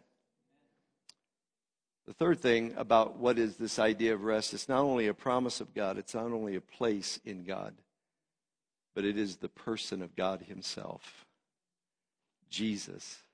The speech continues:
is our rest. What did Jesus say in Matthew chapter eleven?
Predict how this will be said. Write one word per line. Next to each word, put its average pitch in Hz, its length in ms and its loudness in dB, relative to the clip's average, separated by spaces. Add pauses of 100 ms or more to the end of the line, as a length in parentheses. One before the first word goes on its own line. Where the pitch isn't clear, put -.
(840)
is 90 600 -4 (400)
our 85 280 -6
rest. 80 580 -10 (1200)
What 143 140 8
did 143 160 10
Jesus 123 420 6
say 107 340 6
in 101 140 0
Matthew 117 380 2
chapter 113 420 2
eleven? 101 460 2